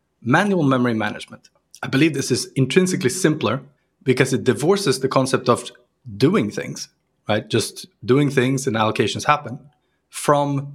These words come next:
memory allocation. You do memory allocations separately, and then you do things. We have taken two things apart that do not need to be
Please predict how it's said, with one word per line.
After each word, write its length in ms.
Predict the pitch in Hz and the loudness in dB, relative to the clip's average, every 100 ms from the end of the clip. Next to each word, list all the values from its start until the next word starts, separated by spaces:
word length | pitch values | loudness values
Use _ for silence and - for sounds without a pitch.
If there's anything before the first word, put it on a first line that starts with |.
| - | -8
memory 360 | 113 123 120 120 | 0 2 2 2
allocation. 460 | 113 110 117 - - _ _ _ _ _ | 0 0 -2 -2 -12 _ _ _ _ _
You 100 | 117 | -6
do 140 | 113 147 | 0 2
memory 320 | 151 185 170 | 4 4 2
allocations 460 | 143 139 123 135 | 0 0 0 -2
separately, 640 | - 208 202 214 - 117 - _ _ - | -2 -2 0 -4 -6 -14 -16 _ _ -6
and 140 | 117 | 0
then 160 | 139 147 | 2 2
you 100 | 135 | 2
do 160 | 156 160 | 2 0
things. 400 | - - - _ _ _ _ - | -2 -8 -14 _ _ _ _ 0
We 100 | 131 | 2
have 240 | 127 - _ _ | 2 -2 _ _
taken 340 | - 160 165 139 | -2 0 0 0
two 140 | 175 | -2
things 260 | - 156 131 | 0 -2 -2
apart 520 | - 185 143 135 - _ _ | -2 2 2 0 -10 _ _
that 160 | 147 107 | -8 0
do 100 | 131 | 2
not 300 | 139 139 - - - | 2 0 -8 -20 -4
need 240 | 131 131 131 | -2 -2 -4
to 80 | |
be 500 | 110 156 120 113 - | 0 2 2 -2 -8